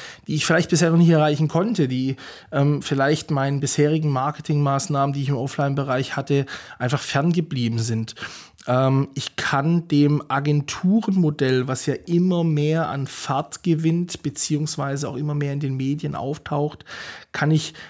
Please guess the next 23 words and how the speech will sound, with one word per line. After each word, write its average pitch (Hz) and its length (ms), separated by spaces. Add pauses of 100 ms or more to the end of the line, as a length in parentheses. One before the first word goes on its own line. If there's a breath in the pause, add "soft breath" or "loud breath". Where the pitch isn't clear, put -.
(100)
entsprechend, 151 760 (100)
ja, 135 300 (140)
ich - 100
sag 139 160
mal, 135 300 (460 loud breath)
en-, 131 260
entgegentreten, 175 1300
beziehungsweise 147 960
dem 139 160
Ganzen 131 300
vorgreifen, 143 1000 (340 loud breath)
indem 147 380
ich 143 160
jetzt 202 320
schon 127 180
schaffe, 127 480
mich 139 400 (160 loud breath)
preisunabhängig, 139 1400 (420 loud breath)
äh, 131 300
entsprechend 139 540
bei 131 100
meiner 120 260
Käuferschaft - 920